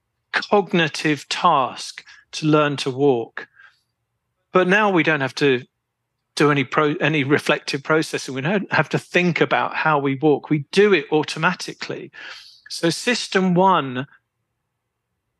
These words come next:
and walking, you know, walking is a system one activity. It's an automatic activity. Once it was a system two activity when we were learning, like learning how to drive.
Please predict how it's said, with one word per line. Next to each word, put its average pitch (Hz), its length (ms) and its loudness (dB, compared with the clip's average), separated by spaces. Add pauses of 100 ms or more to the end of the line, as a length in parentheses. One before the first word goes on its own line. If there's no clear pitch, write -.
(240)
and 165 220 4
walking, 143 680 2 (240)
you 139 100 0
know, 147 60 2
walking 180 440 2
is 185 140 2
a 175 40 0
system 170 400 -6
one 165 160 2
activity. 165 800 -2
It's 135 180 -2
an 170 100 -6
automatic 151 640 0
activity. - 720 -2 (800)
Once 214 500 4
it 151 160 -2
was 156 240 0
a 165 60 0
system 156 480 -6
two 247 280 -2
activity 120 640 -4
when 160 220 2
we 151 100 4
were 135 140 4
learning, 147 500 2
like 156 220 2
learning 165 320 0
how 165 140 -2
to - 120 -8
drive. 147 640 0